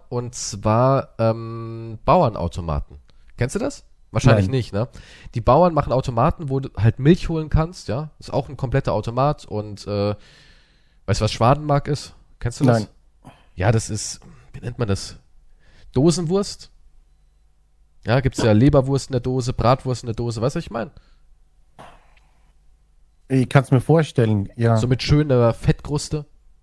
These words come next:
Speaker 1: Wenn so schön das Fett oben in der Dose drin ist, schmeckt geil, schmeckt richtig gut.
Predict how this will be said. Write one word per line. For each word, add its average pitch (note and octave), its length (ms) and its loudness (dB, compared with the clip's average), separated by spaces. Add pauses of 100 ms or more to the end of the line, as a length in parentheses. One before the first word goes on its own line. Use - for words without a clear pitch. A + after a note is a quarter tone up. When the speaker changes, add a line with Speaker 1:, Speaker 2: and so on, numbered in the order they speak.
(560)
Speaker 1:
Wenn G#2+ 120 -10
so A2+ 120 -10
schön C3+ 380 0
das B2 140 -4
Fett - 260 0
oben C3+ 160 -4
in B2+ 60 -4
der A#2+ 80 0
Dose B2 260 -4
drin A#2+ 180 -6
ist, A2+ 100 -6
schmeckt - 200 -6
geil, F2 340 2
schmeckt E2 240 -10
richtig - 280 -6
gut. G2+ 220 -8